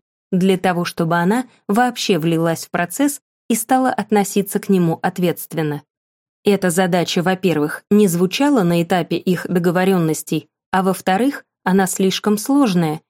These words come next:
и должна выполняться, опять же, не Сашей, но самой Машей. В очередной раз убедившись, что его усилия не смогли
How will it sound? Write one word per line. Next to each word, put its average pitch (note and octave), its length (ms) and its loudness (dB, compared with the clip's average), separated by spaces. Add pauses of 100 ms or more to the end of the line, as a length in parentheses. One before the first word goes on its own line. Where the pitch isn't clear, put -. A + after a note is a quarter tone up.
(100)
и G#3 60 2
должна F#3+ 480 2
выполняться, F3+ 720 0
опять G3 420 0
же, G#3 220 2
не G#3 160 4
Сашей, G3+ 560 -2 (180)
но G#3+ 120 4
самой F3 420 0
Машей. F3+ 500 0 (480)
В G#3 60 2
очередной A#3+ 560 2
раз G#3 300 0
убедившись, F#3 760 0
что - 220 -2
его F#3+ 300 4
усилия F3 720 0
не B3+ 160 2
смогли G#3 560 2